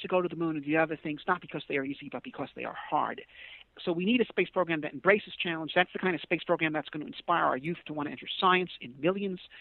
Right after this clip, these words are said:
okay? And that's the kind of space program that will actually accomplish something. If the American people want to get a return for their space dollar, we have to have a space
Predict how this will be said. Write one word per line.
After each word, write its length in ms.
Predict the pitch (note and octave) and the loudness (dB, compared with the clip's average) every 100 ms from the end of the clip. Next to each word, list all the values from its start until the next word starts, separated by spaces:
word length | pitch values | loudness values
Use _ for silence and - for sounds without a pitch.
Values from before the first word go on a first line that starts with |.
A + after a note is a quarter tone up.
| - - - | -20 -20 -2
okay? 160 | D#3+ E3 | 0 2
And 120 | D3+ | 2
that's 160 | E3 - | 0 0
the 60 | |
kind 140 | - E3+ | -4 -4
of 80 | - | 0
space 200 | F3 - | -2 -2
program 260 | - E3 | -4 -2
that 120 | D#3 | -2
will 120 | D3 - | -4 0
actually 320 | D#3+ - E3 | 0 0 -8
accomplish 520 | - - G3+ G3+ D#3 - | 4 6 8 6 4 -6
something. 320 | D3+ - - - - - - | -8 -8 -10 -10 -16 -12 -8
If 100 | - | 0
the 120 | E3 | 4
American 380 | F3 B3 D#4 C#4 | 6 6 4 2
people 300 | A3+ A3 G#3 | 2 4 2
want 180 | F3+ F#3 | 2 -2
to 60 | - | 0
get 220 | F#3 F#3 - | 2 2 2
a 80 | D3+ | -6
return 580 | C#3+ C#3+ - A#3 D#3 - | -4 -2 2 4 2 -2
for 80 | D#3+ | -4
their 140 | D3 - | -4 -2
space 220 | F3+ E3 - | -4 -4 0
dollar, 340 | F#3 F#3+ G#3 A3 | 4 6 4 0
we 120 | D#3+ | -2
have 180 | D3 D#3+ | -2 -2
to 80 | D#3+ | -2
have 140 | D3+ | -6
a 40 | - | -6
space 280 | - F#3 | -2 -2